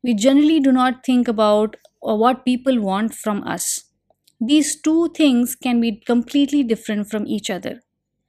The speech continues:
I have created courses that got only one student in the two years of its launch, and that student was me myself. It was when I was testing if the payment go-, was going through properly during the launch.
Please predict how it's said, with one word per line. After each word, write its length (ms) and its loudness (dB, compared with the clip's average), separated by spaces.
I 160 0
have 220 -2
created 440 0
courses 420 0
that 180 0
got 280 0
only 340 6
one 320 4
student 600 0
in 180 2
the 220 0
two 160 4
years 400 2
of 160 -4
its 240 -8
launch, 480 -4
and 200 -2
that 200 0
student 420 4
was 220 2
me 180 4
myself. 600 -2
It 140 2
was 200 8
when 160 6
I 100 4
was 200 2
testing 460 2
if 140 -2
the 100 2
payment 480 2
go-, 140 6
was 260 2
going 280 2
through 180 0
properly 500 -2
during 340 0
the 80 0
launch. 460 -2